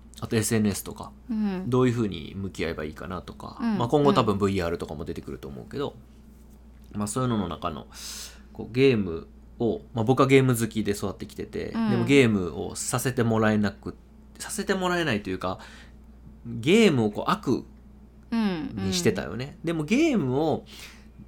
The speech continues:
Speaker 1: 制限、何時間制限とかなかったよね。
Speaker 2: うん。
Speaker 1: だからゲームが、まあ、悪い。勉強しなさいというか。
Speaker 2: ゲームが悪いというより、そう、勉強しないのがダメってことだよね。
Speaker 1: そうそうそう。で、またゲームばっかやってみたいな、
Speaker 2: うん、うん、うん。
Speaker 1: なんか、それは父親も母親もそうやったから。
Speaker 2: うん。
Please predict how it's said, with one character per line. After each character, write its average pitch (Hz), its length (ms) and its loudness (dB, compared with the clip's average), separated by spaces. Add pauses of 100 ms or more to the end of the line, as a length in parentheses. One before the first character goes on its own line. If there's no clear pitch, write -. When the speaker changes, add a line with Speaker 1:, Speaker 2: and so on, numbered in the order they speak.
(240)
Speaker 1:
制 262 340 4
限、 247 320 2 (160)
何 185 220 4
時 233 120 4
間 226 220 4
制 214 180 4
限 113 120 4
と - 100 -6
か - 80 -12
な 92 140 -6
か - 160 -10
っ - 40 -12 (120)
た - 100 -14
よ - 140 -18
ね。 120 200 -10 (140)
Speaker 2:
う 208 80 -4
ん。 180 320 -2
Speaker 1:
だ - 40 -14
か 147 40 0
ら 135 40 -2
ゲ 202 280 4
ー - 20 0
ム 120 120 0
が、 98 260 -2
ま 110 100 -4
あ、 107 40 -2
悪 151 260 4
い。 - 160 -2 (500)
勉 175 300 0
強 160 140 -2
し - 160 -4
な 139 80 0
さ 95 160 -4
い - 60 -6
と - 100 -14
い 76 60 -10
う - 40 -12
か。 - 240 -16 (100)
Speaker 2:
ゲ - 120 -6
ー 453 80 -4
ム 196 80 0
が 156 80 -4
悪 170 240 0
い - 80 -8
と - 80 -10
い - 20 -6
う - 40 -4
よ 113 40 -4
り、 175 80 -6
そ 185 100 -10
う、 196 40 -10
勉 302 180 -4
強 330 140 -6
し 339 160 -8
な 269 100 0
い 170 60 -4
の 165 80 -8
が 160 120 -6
ダ 156 120 -6
メ 139 100 -8
っ - 40 -12
て - 100 -6
こ 143 40 -4
と - 40 -2
だ 160 60 4
よ 139 60 4
ね。 - 40 -2
Speaker 1:
そ 120 140 0
う 110 40 4
そ 98 40 0
う - 40 -6
そ 95 180 -4
う。 113 40 -4
で、 156 80 2
ま 190 140 4
た 165 180 4
ゲ 180 200 2
ー 165 40 0
ム 110 160 2
ば 101 140 -2
っ - 60 -16
か - 140 -10
や 101 220 -4 (200)
っ 214 40 -4
て 208 100 2
み 107 140 0
た 107 200 0
い 82 140 -4
な、 101 120 0
Speaker 2:
う - 20 -
ん、 - 20 2
う - 40 0
ん、 - 0 -
う - 20 -
ん。 - 20 -2
Speaker 1:
な 95 160 -2
ん - 20 -14
か、 - 160 -10
そ 139 120 -4
れ 139 60 4
は 131 200 4
父 - 200 -4
親 160 100 4
も 110 100 2
母 104 200 0
親 104 80 4
も 90 100 -4
そ - 120 -10
う 78 40 -8
や - 20 -12
っ - 40 -20
た - 100 -16
か - 100 -16
ら。 - 180 -8
Speaker 2:
う 220 40 -4
ん。 190 240 -4